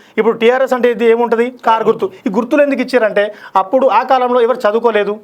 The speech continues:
ఆ, ఎందుకంటే అక్ష-, మన, మన తల్లిదండ్రులు కానీ మన తాతలు కానీ వాళ్ళకు అక్షరాస్యత తెలియదు కాబట్టి వాళ్ళు గుర్తులు చేసి ఆ పార్టీకి, ఆ పలాని మనిషికి గుర్తు అని చెప్పేసి గుర్తు చేసేవాళ్ళు.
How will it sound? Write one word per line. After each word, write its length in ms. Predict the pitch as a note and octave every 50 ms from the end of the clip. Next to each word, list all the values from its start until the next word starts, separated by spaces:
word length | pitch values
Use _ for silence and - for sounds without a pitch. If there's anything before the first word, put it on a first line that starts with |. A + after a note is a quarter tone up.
| _ _ _ _ _ _ -
ఆ, 100 | A#3+ D4
ఎందుకంటే 360 | C#4 A#3 A3+ A#3 B3+ C4 A#3+
అక్ష-, 440 | A#3 G#3 G3+ G3+ - B3+ A#3 F3 F3+
మన, 300 | F3+ F#3+ G#3+ A3 G3+ G3+
మన 180 | F#3+ F#3+ G#3+ G#3+
తల్లిదండ్రులు 420 | G#3 G#3+ G#3+ A3+ B3 A#3+ A3 A#3+
కానీ 140 | A#3 A3+ A3+
మన 120 | G#3+ G3+
తాతలు 320 | - G3+ G3 G#3 G#3+ A3+ A3
కానీ 160 | A3 G#3 G#3+
వాళ్ళకు 320 | G3+ G3+ G3 G3 G3+ G#3+
అక్షరాస్యత 460 | G3 F3+ - - G#3 G#3 G3+ A3 G3+ -
తెలియదు 280 | G3 G3 G3 G3 F#3+
కాబట్టి 380 | F3+ F3 E3+ E3+ E3 D#3+ G#3 A3+ - - - - - -
వాళ్ళు 160 | G#3+ A3+ A#3
గుర్తులు 400 | F3+ A3 A3+ A3+ - D4+ C#4 B3
చేసి 280 | B3 B3 B3 C#4+ E4 - - - - - -
ఆ 20 | A3
పార్టీకి, 480 | G#3+ - A3+ A#3+ A#3 C4+ A3+ C4 A#3
ఆ 120 | G#3 G#3+ G3+
పలాని 280 | - G#3+ A3 A#3 A3+
మనిషికి 380 | G#3+ G#3+ A3 G#3+ G3+ - C4 A#3
గుర్తు 260 | F3+ G3+ G3+ F#3 A3
అని 100 | G#3+ G3+
చెప్పేసి 180 | F#3+ F#3+ A#3 G3
గుర్తు 220 | G3+ - - G3
చేసేవాళ్ళు. 300 | F3 - F3+ C#3 A#2 -